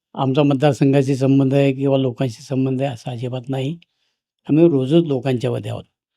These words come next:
त्यामुळं कधीतरी जाणं, प्रचार करणं, प्रसिद्धी देणं आणि मीडियामध्ये जाणं असले प्रकार आम्हाला करावे लागत नाही. मी तीनशे पासष्ट दिवस लोकांना बांधील आहे.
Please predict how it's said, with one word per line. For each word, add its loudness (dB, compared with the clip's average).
त्यामुळं 6
कधीतरी 4
जाणं, 4
प्रचार 2
करणं, 0
प्रसिद्धी 2
देणं 2
आणि -4
मीडियामध्ये 4
जाणं 0
असले 0
प्रकार -2
आम्हाला 0
करावे 2
लागत -2
नाही. -8
मी 4
तीनशे 0
पासष्ट 0
दिवस 0
लोकांना 0
बांधील 0
आहे. -4